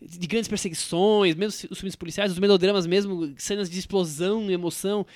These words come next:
é tudo mais minucioso, mais no detalhe, mais no... Que, que ele, ele domina a, a cena, e ele também se preocupa muito com as atuações, né? Os a-, os atores normalmente trabalham muito bem, tanto que ele trabalha com grandes atores, né? O Joaquin Phoenix tá em vários filmes dele, quer dizer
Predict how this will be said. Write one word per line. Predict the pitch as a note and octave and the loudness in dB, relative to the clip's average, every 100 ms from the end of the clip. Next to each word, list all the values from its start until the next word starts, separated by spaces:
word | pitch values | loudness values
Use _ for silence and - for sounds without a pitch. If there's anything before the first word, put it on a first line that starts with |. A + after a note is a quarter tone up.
| - - | -16 -12
é | |
tudo | - D4 | -4 -2
mais | C4+ C4 G#3+ | 0 0 -2
minucioso, | G#3+ G3 F#3 F#3+ A3+ - A3 G3+ A3+ A3+ A3 G3 | -8 -12 -12 -4 -4 0 6 8 10 8 6 4
mais | G#3 G#3 | 0 0
no | G3+ | 0
detalhe, | F#3+ F#3 G3+ G3+ G#3+ G#3+ G3 F#3 | 0 0 0 0 0 0 -2 -4
mais | F#3 G3+ G3+ | -6 -6 -6
no... | G#3 G#3 F#3+ _ - - - | -8 -10 -12 _ -20 -20 -14
Que, | - | -12
que | - G#3 | 0 4
ele, | C4 C#4+ B3+ F3+ | 6 4 2 2
ele | G3+ | 0
domina | G3+ A#3 A#3 D4+ C4+ F3 D#3+ | 0 0 2 2 2 0 -4
a, | E3+ | -6
a | |
cena, | - E3+ D#3 D3+ F3+ _ | -6 -4 -4 -4 -8 _
e | G3+ | -2
ele | G#3 | -2
também | G#3 A3 | -2 -2
se | |
preocupa | G#3 A3 A#3+ | -2 0 0
muito | G3+ C4+ E4 | 0 -2 -4
com | C4+ | -4
as | G#3+ | -2
atuações, | G3 F#3 - D#3 C#3 - D#3+ | -2 -4 -6 -8 -8 -10 -8
né? | F3+ | -4
Os | E3+ | -2
a-, | D3+ | -2
os | D#3+ | -4
atores | D3+ F#3+ A3 - | -2 -4 -4 -6
normalmente | F3 G3 | -8 -6
trabalham | G3+ G3 G3 | -2 0 0
muito | G3+ - | -4 -4
bem, | G3 F#3 | -2 0
tanto | E3 F3+ | -2 -8
que | A#3 | -10
ele | |
trabalha | A#3 C4 | -8 -8
com | C4+ G3 | -8 -12
grandes | E3 F#3 | -6 -4
atores, | D3+ E3+ E3 | -4 -4 -6
né? | E3 C#3 | -4 -4
O | A#2+ | -6
Joaquin | B2+ F3+ | -6 -6
Phoenix | - A3 - | -6 -10 -10
tá | - G3+ | -8 -8
em | |
vários | D3 D3+ D#3+ | -4 -4 -4
filmes | - C3+ | -8 -10
dele, | C3+ D#3 B2+ | -6 -4 -4
quer | C#3+ | -6
dizer | C#3+ D3+ C#3+ | -2 0 -2